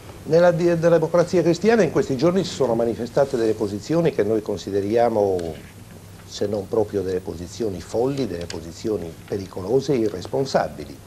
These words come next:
quali per esempio quelle espresse dal senatore Fanfani, il quale in un modo veramente incredibile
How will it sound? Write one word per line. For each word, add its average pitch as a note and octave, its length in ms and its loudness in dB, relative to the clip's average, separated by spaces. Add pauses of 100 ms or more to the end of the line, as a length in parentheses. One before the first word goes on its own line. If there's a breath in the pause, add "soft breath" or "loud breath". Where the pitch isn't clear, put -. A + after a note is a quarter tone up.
(600 loud breath)
quali G#2+ 220 2
per G2+ 160 -4
esempio G#2+ 600 -2 (640)
quelle A2 280 2
espresse G2 640 -2
dal F2+ 440 -4
senatore F#2 520 -6
Fanfani, F#2+ 560 -4 (240)
il D#2+ 140 -14
quale G#2 580 -6 (1200)
in - 40 -12
un - 100 -10
modo F#2+ 220 -6
veramente D#2+ 560 -10
incredibile F#2+ 840 -6